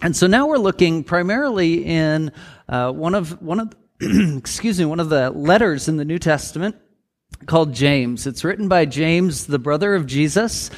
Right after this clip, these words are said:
uh, who after Jesus' resurrection, uh, came to faith and became a central character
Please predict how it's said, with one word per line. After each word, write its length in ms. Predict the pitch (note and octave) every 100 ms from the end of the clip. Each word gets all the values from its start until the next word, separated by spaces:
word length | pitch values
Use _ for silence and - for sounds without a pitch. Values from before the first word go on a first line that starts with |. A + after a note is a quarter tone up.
| - -
uh, 200 | C#3+ C#3+
who 180 | C3 D3+
after 460 | D#3 D#3+ F#3 - F3
Jesus' 480 | C#3+ E3 D3 D#3 D#3
resurrection, 840 | C#3+ C3 C3 C#3+ - - A#2+ A2+ - - -
uh, 160 | B2+ B2
came 280 | D#3 E3+ D#3+
to 80 |
faith 400 | C3+ D3 D3 F3
and 100 | C#3+
became 320 | C3+ - D#3 C#3+
a 60 |
central 560 | - - G3 G#3 - G3+
character 600 | - E3 F3 - -